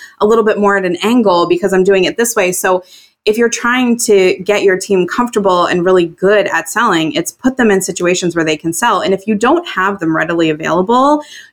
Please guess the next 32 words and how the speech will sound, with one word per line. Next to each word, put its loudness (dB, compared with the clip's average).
do 2
them 4
as -2
role 4
play 0
scenarios 0
within 0
the 2
group, -2
right? 0
So -2
I 4
always 4
say, 2
like, -2
fill 0
your 0
active -2
sales -4
time 2
with 2
active -4
sales -2
actions. -6
You 4
don't 0
wanna 2
fill 2
your 4
sales -2
time 0
by 0